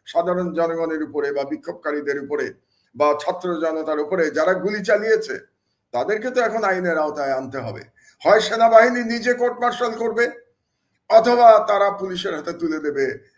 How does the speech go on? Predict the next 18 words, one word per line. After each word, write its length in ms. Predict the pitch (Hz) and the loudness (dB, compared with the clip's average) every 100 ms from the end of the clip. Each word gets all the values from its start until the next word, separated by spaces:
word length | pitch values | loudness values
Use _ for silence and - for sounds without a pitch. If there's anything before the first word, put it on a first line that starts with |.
| - | -6
এদের 220 | 139 147 | -2 -2
বিচারের 460 | 123 131 123 110 107 | -4 -8 -8 -8 -12
জন্য। 280 | 92 76 _ _ _ _ | -20 -20 _ _ _ _
তো 260 | 165 151 - | -8 -8 -6
আপনি 260 | 143 - 240 | -8 -8 -6
যে 140 | 233 | -6
প্রশ্নটা 440 | 226 220 - 233 | -4 -6 -6 -6
করলেন 480 | 220 214 202 170 139 - _ _ _ | -2 -2 0 0 -2 -10 _ _ _
যে 140 | 170 | -4
সেনাবাহিনী 720 | 170 - 196 214 220 226 269 262 | -4 -4 0 4 6 4 0 -2
কেন 240 | 233 220 | -2 0
নীরব 380 | 196 175 160 - | 0 0 -2 -4
থেকেছে, 480 | 139 131 117 98 - _ _ - | -12 -12 -12 -16 -18 _ _ -8
তাদের 280 | 151 180 226 | -6 -4 -6
মধ্যে 240 | 226 226 | -6 -6
একটা 140 | 220 - | -6 -6
অপরাধ 320 | 147 160 151 | -6 -8 -10
বোধ 200 | 127 | -10